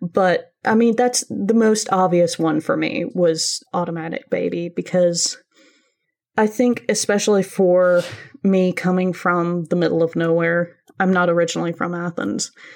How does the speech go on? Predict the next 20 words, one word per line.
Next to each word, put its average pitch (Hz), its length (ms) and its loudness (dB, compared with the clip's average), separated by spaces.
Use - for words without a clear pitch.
I'm 175 100 -2
from 185 220 0
a 165 140 2
very, 175 440 2
very, 165 280 4
very 156 300 0
small 165 300 -4
town 160 420 -2
several 170 340 -2
hours 180 340 -4
away. 190 340 -4
The 196 260 -2
idea 185 720 2
that 170 460 -2
this 175 840 0
homegrown 196 720 2
Georgia 175 400 2
talent 165 640 -4
could 175 500 -2
be 190 260 0